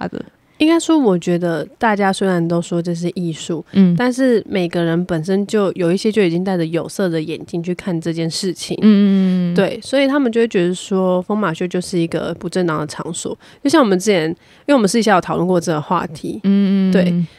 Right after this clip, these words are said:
Speaker 2: 那就会想到说，嗯，我觉得，好，我觉得有可能联想到就是 Lisa 泰国国籍，因为我，因为我之前有看小红书。
Speaker 1: 哦，哦，对，对，对。
Speaker 2: 对，他们就会，我觉得他们是一个思想比较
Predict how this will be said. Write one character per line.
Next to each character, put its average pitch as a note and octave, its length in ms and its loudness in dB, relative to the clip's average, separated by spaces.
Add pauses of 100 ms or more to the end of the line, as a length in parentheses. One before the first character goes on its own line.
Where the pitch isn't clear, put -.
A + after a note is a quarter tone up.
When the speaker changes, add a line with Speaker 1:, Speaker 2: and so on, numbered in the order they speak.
(120)
Speaker 2:
那 D4 140 2
就 C#4+ 100 2
会 D4 80 4
想 A3+ 180 -2
到 G#3 160 0
说， G#3 480 0 (320)
嗯， F#3+ 640 2 (500)
我 G#3+ 140 8
觉 B3 160 4
得， B3+ 280 4 (180)
好， G3 240 2
我 F#3+ 140 2
觉 A3+ 140 2
得 C#4 140 6 (280)
有 A3+ 180 6
可 B3+ 160 4
能 F#3 180 4
联 F#3 140 2
想 F#3 180 2
到 F3+ 220 2
就 F3 120 0
是 F3+ 340 0 (240)
Lisa G#3 420 0
泰 G3+ 180 0
国 D#3+ 180 -2
国 D#3 220 -6
籍， - 320 -16 (120)
因 C#4 120 4
为 C4 40 10
我， F3+ 120 6 (100)
因 - 60 0
为 D4 80 8
我 B3 120 8
之 - 60 -2
前 A#3+ 80 4
有 G#3 80 6
看 - 160 4
小 F#3 160 -2
红 D#3 180 -4
书。 - 100 -2
Speaker 1:
哦， A3+ 200 6
哦， A3 80 2
对， B3+ 140 2
对， A#3 120 0
对。 G3 360 0
Speaker 2:
对， G3 260 0
他 D#4 160 2
们 C4+ 160 6
就 A#3+ 160 4
会， A#3 280 4 (120)
我 A#3+ 180 6
觉 B3+ 120 0
得 D4 60 6
他 D#4 120 2
们 C#4+ 180 6
是 C4 180 0
一 B3+ 60 2
个 G#3 320 2 (200)
思 B3+ 420 0
想 A3 240 4
比 E3 80 0
较 G3 320 4